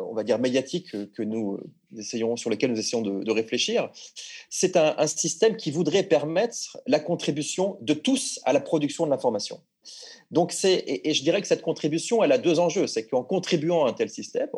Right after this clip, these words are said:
on permet aussi, euh, une émancipation, je veux dire, un, un processus de, je dirais, de, d'acculturation, de développement de sa culture, parce qu'on s'intéresse à un sujet, euh, en tant qu'amateur,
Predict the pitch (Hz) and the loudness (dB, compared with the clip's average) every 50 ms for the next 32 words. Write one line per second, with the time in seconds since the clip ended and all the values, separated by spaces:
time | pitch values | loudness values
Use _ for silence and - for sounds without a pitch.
0 | - - 135 127 - - 190 175 143 170 185 180 151 127 - - - 175 170 156 | -6 -6 -6 -4 2 4 4 4 4 2 2 2 2 2 0 -2 -2 -2 -4 -4
1 | 139 - - - 101 - - - - 117 131 160 170 175 170 165 - 170 - - | -6 -8 -6 -6 -6 -6 -6 -6 -4 0 2 2 4 4 4 2 2 -2 0 0
2 | 151 147 - - 220 285 254 160 - 117 101 120 139 131 117 101 - - - 117 | 0 -2 0 -2 -2 -4 -4 -6 -12 -10 -4 -2 0 0 0 -2 -4 -4 -6 -6
3 | 117 - - 123 - 135 120 - - 160 147 120 113 110 104 104 - _ - - | -6 -6 -10 -8 -6 -6 -6 -4 -4 -6 -6 -2 -2 -2 -2 -4 -6 _ -20 -20
4 | - - - - - - - _ _ - - - 110 117 - 127 127 113 101 98 | -20 -18 -18 -18 -20 -20 -20 _ _ -20 -10 -4 -2 0 2 2 2 2 2 4
5 | 123 123 123 - 143 - - 135 131 139 135 - - 208 240 185 131 113 147 170 | 4 2 4 2 -2 -2 0 2 2 2 2 0 -2 -2 -2 0 0 2 0 0
6 | 139 143 160 156 156 - 185 220 247 240 - - - - 131 - - 262 392 - | 2 4 2 0 0 0 -4 -4 -4 -4 -6 -8 -6 -6 -8 -8 -6 -8 -6 -4
7 | - 117 - - - 131 123 110 104 - - 135 - - 127 117 143 147 - 127 | -4 -4 -4 -4 -2 -2 -2 -2 -2 -2 -4 -2 0 2 4 4 4 2 2 -2
8 | 110 110 - - - 120 110 147 185 269 269 - - - 110 107 110 - 123 120 | -6 -6 -6 -6 -6 -4 -2 -2 -2 -2 -4 -6 -6 -4 -4 -4 -2 -2 -2 -2
9 | - 110 107 110 - - - 277 302 202 | -2 -2 -2 -2 -2 -2 -4 -2 -4 -6